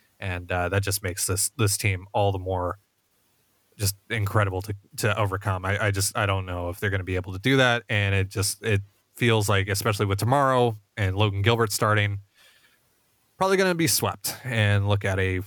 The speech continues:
what, one and six homestand.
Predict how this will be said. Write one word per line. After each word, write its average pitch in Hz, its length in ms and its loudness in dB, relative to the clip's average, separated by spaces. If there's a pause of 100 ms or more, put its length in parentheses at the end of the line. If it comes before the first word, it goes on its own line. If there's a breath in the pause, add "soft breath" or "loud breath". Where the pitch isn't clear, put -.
what, 98 320 -6
one 101 340 -2
and 98 160 0
six - 520 0 (180)
homestand. 123 560 -4